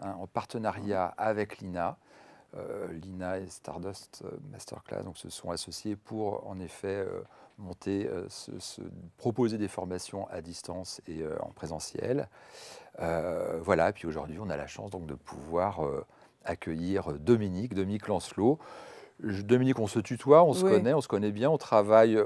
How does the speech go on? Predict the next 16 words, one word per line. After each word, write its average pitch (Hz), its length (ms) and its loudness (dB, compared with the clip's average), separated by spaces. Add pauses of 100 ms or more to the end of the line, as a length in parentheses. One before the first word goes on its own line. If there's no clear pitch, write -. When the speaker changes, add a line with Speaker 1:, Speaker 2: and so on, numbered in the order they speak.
Speaker 1:
ensemble 104 760 2
et 98 120 2
en 92 100 0
formation 98 760 -2
et 92 300 -4
sur - 200 -10
d'au-, 90 120 -6
d'autres - 320 -8
choses. 135 480 -2 (640)
Euh, 90 180 0
on 95 160 -4
va 87 160 2
passer 92 340 0
quarante-cinq 87 380 -6
minutes 85 300 -8
ensemble. 107 680 4